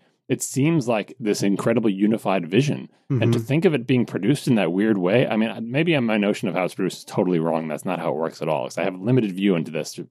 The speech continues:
Speaker 1: just through these documentaries, right?
Speaker 2: I, what, what you're describing is, is not, I mean, so it's not unusual, for example, like, you take something as sim-, not simple, you take something as understandable as comic books,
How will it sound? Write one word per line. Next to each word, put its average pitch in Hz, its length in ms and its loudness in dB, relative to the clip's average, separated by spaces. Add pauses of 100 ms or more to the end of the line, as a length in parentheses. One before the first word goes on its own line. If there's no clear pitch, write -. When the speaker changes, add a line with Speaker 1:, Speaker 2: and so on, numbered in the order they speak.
Speaker 1:
just - 220 -4
through 101 140 2
these 82 260 -2 (560)
documentaries, 95 800 0
right? - 160 -6
Speaker 2:
I, 202 140 -2
what, 277 200 0
what 320 160 -2
you're 359 80 4
describing 226 540 0
is, 170 100 0
is 147 220 -2
not, 165 320 2
I 147 80 0
mean, 156 160 2 (320)
so - 180 0
it's 170 140 -2
not 254 160 2
unusual, 185 420 2
for 160 160 -2
example, 139 380 0
like, 127 100 0
you 131 60 -6
take 190 160 2
something 151 260 2
as 127 80 0
sim-, 131 240 -2
not 107 200 -12
simple, - 380 -10 (180)
you 147 60 -6
take 185 140 2
something 165 320 2
as 131 140 2
understandable 135 640 0
as 110 100 -2
comic 120 420 0
books, - 380 -14